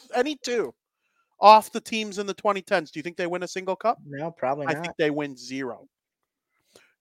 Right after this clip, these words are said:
Speaker 1: Kopitar and Doughty, or Kopitar and Carter, whichever, two of the three. Kings don't win a single cup. Crosby and Malkin. I hate to tell you,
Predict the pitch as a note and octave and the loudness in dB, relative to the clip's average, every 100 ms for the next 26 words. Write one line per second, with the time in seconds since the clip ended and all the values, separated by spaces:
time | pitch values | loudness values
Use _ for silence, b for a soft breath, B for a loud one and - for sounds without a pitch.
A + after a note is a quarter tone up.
0 | _ - A3+ B3 C4 B3+ C4 C4+ C4 A3 | _ 8 10 10 8 10 12 10 6 4
1 | A3+ A3+ A3+ A3 F3+ G3 F#3 E3 A#2 - | 6 6 4 2 6 10 10 8 -4 -14
2 | _ _ _ - F#3 F3 - - A3+ A3+ | _ _ _ 2 4 6 6 6 6 8
3 | A#3 G#3+ F3 G#3 G3 C#3 A#2+ D3 F#3+ F#3 | 8 8 4 6 6 2 -4 -4 -2 -2
4 | G3 A#2 F#3 _ - A#3 A#3 A3 G3 C#3+ | -4 -6 -20 _ -10 -6 -6 -6 -6 -6
5 | A#2 _ _ _ _ _ _ _ _ _ | -8 _ _ _ _ _ _ _ _ _
6 | _ - E3+ E3+ D3+ E3 E3 D3 F3 E3+ | _ -6 -4 -2 -2 -2 -2 -4 -4 -4
7 | D#3+ F3 b b b - - G3 G#3+ G#3 | -2 -6 b b b 0 10 12 12 8
8 | B3 A#3 A#3 A#3+ A#3+ - F3+ B2 - _ | 2 2 6 8 8 6 -2 -4 -10 _
9 | _ _ _ _ _ _ _ _ _ _ | _ _ _ _ _ _ _ _ _ _
10 | _ _ _ _ _ _ _ G3 A3 D#4+ | _ _ _ _ _ _ _ 6 8 8
11 | E4+ C4 - A3+ D4+ E3 B2+ | 4 0 6 8 8 0 -6